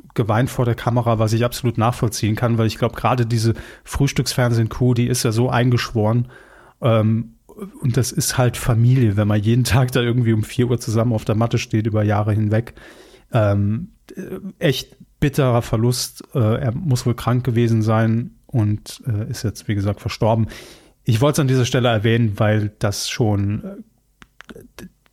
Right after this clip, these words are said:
ob-, obwohl ich ihn jetzt auch überhaupt nicht persönlich kannte, aber das war schon so ein Schlag in die Magengrube auch, als man das gelesen hat.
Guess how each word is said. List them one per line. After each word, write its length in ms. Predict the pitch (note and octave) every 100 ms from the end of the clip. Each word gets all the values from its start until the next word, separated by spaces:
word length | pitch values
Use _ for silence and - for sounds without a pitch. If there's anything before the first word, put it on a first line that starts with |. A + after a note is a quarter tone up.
| - -
ob-, 220 | B2 -
obwohl 320 | - - D3 D3+
ich 80 |
ihn 120 | C#3 C3
jetzt 160 | B2+
auch 140 | C3+ A#2+
überhaupt 240 | A#2+ A#2+
nicht 160 | A#2 -
persönlich 420 | A2 A2 A2+ -
kannte, 320 | A2 A2 A2+
aber 120 | G2+
das 200 | A2 -
war 160 | B2 A#2+
schon 180 | A#2+ G#2+
so 220 | G#2+ A2
ein 100 | A2+
Schlag 300 | - G#2+ G#2+
in 80 | G2+
die 60 |
Magengrube 600 | G2+ G2 G#2 - A#2+ A#2+
auch, 240 | - - E3+
als 180 | -
man 80 | C#3+
das 180 | C#3 -
gelesen 380 | - - E3+ D3
hat. 180 | D#3+